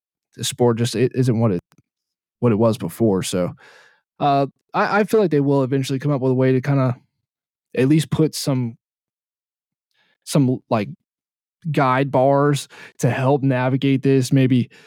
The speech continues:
have some sort of system to where it's not so chaotic.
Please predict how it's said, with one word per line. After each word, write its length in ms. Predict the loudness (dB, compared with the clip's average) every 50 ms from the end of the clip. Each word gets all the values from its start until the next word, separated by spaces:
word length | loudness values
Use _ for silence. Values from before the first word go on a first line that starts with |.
| -20 _ _
have 220 | -2 -2 0 0 0
some 200 | -2 -4 -4 -4
sort 240 | -2 -2 -2 -2
of 60 | -2 -2
system 420 | -2 -2 -2 -2 -2 -4 -4 -2
to 120 | 0 0
where 320 | 2 2 4 4 2 2 0
it's 300 | -2 -4 -6 -4 -2 -2
not 240 | -2 0 0 -2 -2
so 180 | -2 -2 -2
chaotic. 640 | -2 -2 -4 -4 -2 -2 -2 -2 -2 -2 -4 -6